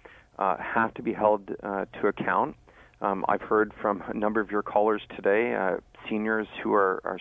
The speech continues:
struggling to pay the bills, and, uh, here in my riding, you know, the small businesses who are barely surviving because hydro costs are going up. Um,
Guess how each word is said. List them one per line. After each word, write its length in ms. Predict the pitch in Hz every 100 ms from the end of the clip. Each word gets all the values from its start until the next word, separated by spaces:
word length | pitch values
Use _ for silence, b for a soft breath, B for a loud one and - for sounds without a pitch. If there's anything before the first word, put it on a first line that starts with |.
| -
struggling 340 | 107 104 113
to 60 | 104
pay 200 | - 104
the 100 | 98
bills, 380 | 104 101 110 101 - B B B B -
and, 380 | - 87 87 87
uh, 120 | -
here 220 | 92 110
in 60 | 98
my 140 | 92
riding, 320 | 98 101 101 104
you 80 |
know, 120 | 92 85
the 100 | -
small 160 | - 113
businesses 580 | 110 107 113 104 - 107
who 80 | 104
are 120 | 101
barely 400 | 92 101 104 107 -
surviving 420 | 98 95 101 104
because 260 | 101 101 92
hydro 320 | - 101 104
costs 340 | - 104 -
are 60 | 110
going 280 | 107 104 98
up. 240 | 113 - - B B B B -
Um, 440 | 98 95 98 95